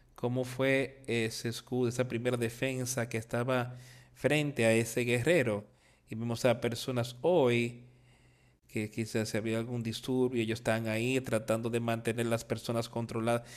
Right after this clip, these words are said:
Ellos van a tener un escudo frente a ellos para protegerlos. Y él dice ahí, sobre todas las cosas, sobre todas las demás cosas,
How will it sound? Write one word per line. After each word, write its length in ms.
Ellos 140
van 120
a 100
tener 360
un 100
escudo 560
frente 460
a 40
ellos 200
para 280
protegerlos. 1300
Y 160
él 300
dice 400
ahí, 180
sobre 320
todas 560
las 140
cosas, 240
sobre 240
todas 340
las 120
demás 360
cosas, 680